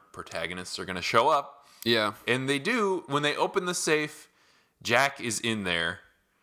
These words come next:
Speaker 1: with the mayor's wife.
Speaker 2: Classic
Speaker 1: But he's, like,
Speaker 2: Jack.
Speaker 1: but he's, like, as-, drunk asleep. And
Speaker 2: Mm.
Speaker 1: basically, uh, they're going to rob the, they rob this, like, they pull the safe with a team of horses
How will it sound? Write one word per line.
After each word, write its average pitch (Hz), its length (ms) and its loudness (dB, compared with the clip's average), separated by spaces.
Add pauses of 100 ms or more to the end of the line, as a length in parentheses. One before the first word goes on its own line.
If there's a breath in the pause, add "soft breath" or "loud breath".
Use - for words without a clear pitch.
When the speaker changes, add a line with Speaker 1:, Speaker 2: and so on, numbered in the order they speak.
(240)
Speaker 1:
with 104 240 0
the 104 220 0
mayor's 98 480 0
wife. 87 460 -2 (480)
Speaker 2:
Classic 113 420 2
Speaker 1:
But - 20 -2
he's, 107 140 -2
like, 107 180 2
Speaker 2:
Jack. 98 420 -2
Speaker 1:
but 107 180 4
he's, 104 200 -6
like, 95 300 0
as-, - 320 -2
drunk 104 260 2
asleep. - 400 -6 (760 soft breath)
And 101 360 0
Speaker 2:
Mm. 85 160 -8 (380 loud breath)
Speaker 1:
basically, 127 720 0
uh, 90 560 2
they're 104 180 0
going 117 200 2
to 120 120 -2
rob 95 360 2
the, 82 280 -4 (580)
they 107 120 2
rob 92 300 4
this, - 240 -12
like, 101 180 0
they 107 80 0
pull 123 200 0
the 95 100 -4
safe 90 360 -4
with 92 240 -4 (440)
a 101 100 -6 (460)
team 113 200 -6
of 82 100 -10
horses 90 520 -6